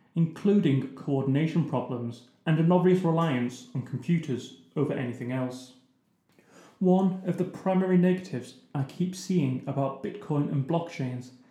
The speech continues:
is that it is too energy exhaustive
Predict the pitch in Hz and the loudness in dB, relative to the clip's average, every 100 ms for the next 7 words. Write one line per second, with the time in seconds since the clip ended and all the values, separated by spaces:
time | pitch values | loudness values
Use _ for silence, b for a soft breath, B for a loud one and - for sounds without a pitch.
0 | b b 180 214 208 - - 165 180 185 | b b 4 4 4 -4 -2 0 2 2
1 | 175 - - - 190 135 131 160 151 156 | 2 2 -4 0 2 4 0 -2 0 2
2 | 156 135 151 156 - - 120 | 0 0 0 0 0 -4 -10